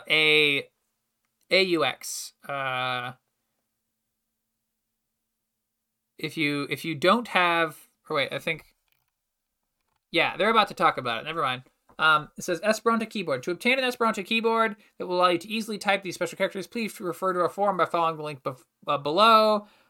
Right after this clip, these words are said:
I already, I have a program called, uh, Taipei, which, uh, sits in the background. It's a Windows program,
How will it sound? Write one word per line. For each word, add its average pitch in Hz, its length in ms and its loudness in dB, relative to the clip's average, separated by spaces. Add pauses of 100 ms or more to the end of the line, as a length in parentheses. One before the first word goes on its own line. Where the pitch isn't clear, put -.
(240)
I 156 180 2
already, 190 320 6
I 240 140 10
have 285 80 10
a 247 60 4
program 220 500 2
called, 170 500 4
uh, 147 380 2
Taipei, 160 560 4
which, - 400 -8
uh, 131 420 -2 (640)
sits - 320 -4
in 160 80 -8
the 151 60 -6
background. 190 380 4
It's 175 100 -2
a 180 40 0
Windows 269 280 4
program, 214 680 2